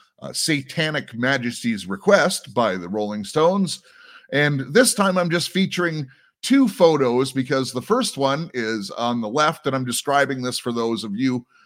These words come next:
who are, uh, listening on Podbean. Of course, uh, goat's head soup. So it's kind of like the goat or a Baphomet's head inside,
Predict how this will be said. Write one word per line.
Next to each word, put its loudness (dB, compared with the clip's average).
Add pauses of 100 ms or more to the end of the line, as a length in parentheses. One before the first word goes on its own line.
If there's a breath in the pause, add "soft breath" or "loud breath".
(300 soft breath)
who 2
are, 0
uh, -4
listening -4
on -2
Podbean. 2 (580 soft breath)
Of -4
course, 0
uh, 0 (180)
goat's 4
head 4
soup. 0
So 0
it's -4
kind -2
of -4
like -2
the 0 (160)
goat -2
or 0
a -2
Baphomet's -4
head 0
inside, -4